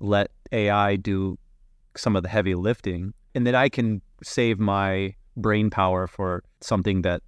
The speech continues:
the A I can't do? Let's go to the next question here. So the summit that you went to explored the impact on creators, researchers, and educators. Could you share any pioneering examples or case studies that resonated with you?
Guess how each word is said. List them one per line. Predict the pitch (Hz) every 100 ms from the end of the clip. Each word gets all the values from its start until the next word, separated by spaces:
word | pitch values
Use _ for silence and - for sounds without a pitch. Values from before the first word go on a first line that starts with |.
| -
the | 95 95
A | 90
I | 82
can't | - 92 80
do? | 87 - _ _ _ _ _ _ -
Let's | 165 -
go | 185
to | -
the | 175
next | 156 151
question | - 160 - 151
here. | 151 147 147 143
So | - - 135 131 127 113
the | 123
summit | - 165 175
that | 165
you | 127
went | 127 123
to | 135 117
explored | - - 117 120 104
the | 107
impact | 120 123 120 117 -
on | 104
creators, | - 117 117 120 120 120 - _ _ _
researchers, | 120 117 123 113 120 101
and | 104
educators. | 107 110 104 127 127 170 - _ -
Could | 120
you | 120
share | - 135
any | 131 120
pioneering | - 127 123 120 123 117
examples | 92 101 110 107 120 104
or |
case | - 123 127
studies | - 90 85
that | - -
resonated | 101 98 90 87 92
with | 95
you? | -